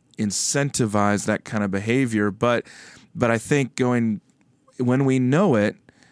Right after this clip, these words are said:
or when we see it, and it's not used as a "Thank you, God, that I'm not like that other man,"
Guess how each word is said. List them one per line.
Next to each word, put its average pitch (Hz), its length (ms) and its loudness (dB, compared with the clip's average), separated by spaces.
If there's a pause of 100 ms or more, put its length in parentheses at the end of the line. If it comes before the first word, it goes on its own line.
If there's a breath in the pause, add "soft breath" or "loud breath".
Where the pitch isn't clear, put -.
(120)
or 117 80 -2
when 135 100 2
we 135 100 2
see 190 360 0
it, 107 200 0 (220)
and 123 120 -2
it's 113 140 -4
not 160 180 0
used 156 440 2
as 123 240 0
a 117 80 2
"Thank 139 260 -2
you, 135 80 0
God, 123 320 2
that 113 100 2
I'm 113 200 2
not 123 300 0
like 117 300 0
that 117 220 0
other 107 360 2
man," 107 600 2